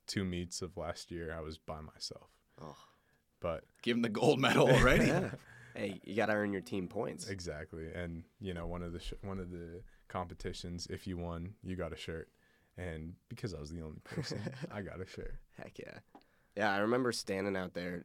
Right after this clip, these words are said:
Speaker 2: behind the fence, uh, where they throw javelins. It's, there's a street that goes right by it, so you don't have to, to get into the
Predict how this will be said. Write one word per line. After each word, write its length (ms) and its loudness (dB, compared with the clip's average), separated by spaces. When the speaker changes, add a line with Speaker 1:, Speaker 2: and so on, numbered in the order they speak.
Speaker 2:
behind 540 2
the 80 -2
fence, 600 -6
uh, 380 -10
where 320 0
they 100 2
throw 220 4
javelins. 800 -2
It's, 360 -12
there's 180 -10
a 60 -12
street 540 -10
that 120 -8
goes 220 -6
right 180 -2
by 140 -2
it, 160 -4
so 100 -10
you 60 -8
don't 180 -8
have 220 -10
to, 240 -8
to 80 -14
get 160 -2
into 240 0
the 400 -6